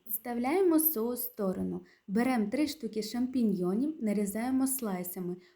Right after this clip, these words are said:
Помідори теж нарізаємо слайсами. Два плавлених сирка теж нарізаємо та починаємо складати наш печінковий торт.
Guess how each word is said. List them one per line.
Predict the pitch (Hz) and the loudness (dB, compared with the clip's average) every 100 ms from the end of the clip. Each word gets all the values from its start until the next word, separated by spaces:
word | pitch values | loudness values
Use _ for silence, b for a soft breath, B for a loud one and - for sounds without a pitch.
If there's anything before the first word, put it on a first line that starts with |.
| B | B
Помідори | 233 226 226 202 226 339 359 | 0 4 4 2 0 0 0
теж | 339 - 202 254 | -4 -4 -4 -4
нарізаємо | 254 214 190 190 180 185 190 | -4 -2 -4 -4 -4 -2 -2
слайсами. | 190 185 175 175 190 170 175 _ b b | -4 -6 -6 -8 -10 -10 -10 _ b b
Два | 196 196 220 214 | -4 0 0 -2
плавлених | 208 190 190 190 185 185 185 | -2 0 2 2 2 -2 -6
сирка | - 185 180 240 311 - - | -8 -8 -10 -6 -6 -8 -10
теж | 180 208 262 311 | -4 -2 -2 -2
нарізаємо | 294 285 269 269 269 269 269 262 B B | -2 -2 -4 -2 0 2 2 0 B B
та | 226 311 | -4 -4
починаємо | - - 208 202 254 247 | -2 -4 -4 -2 0 0
складати | - - 185 175 196 226 208 | -2 -6 -8 -4 -4 -4 -2
наш | 180 170 180 208 | -2 -2 -2 -4
печінковий | - 190 - 175 180 175 185 | -6 -10 -6 -6 -6 -6 -6
торт. | - 170 160 - | -8 -10 -10 -14